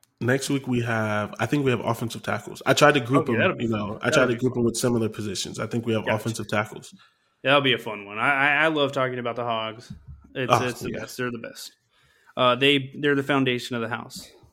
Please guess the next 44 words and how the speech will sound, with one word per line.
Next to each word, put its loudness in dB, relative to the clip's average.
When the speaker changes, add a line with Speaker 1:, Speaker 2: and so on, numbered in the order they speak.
Speaker 2:
Uh, 0
so -2
yeah, 6
we 4
got 6
a 8
few 0
more 2
topics 2
we -6
gotta 0
get -6
into -2
today. 2
I 2
don't 0
wanna 0
rush 2
off 0
that 2
one. -2
It -4
was -10
a -18
fun -4
topic, 4
but 4
we 0
got, 0
I, 4
at 6
least 0
we -2
got 2
two 0
more 2
topics -2
at -6
least -6
we're -4
gonna -4
try 0
to 0
hit, 0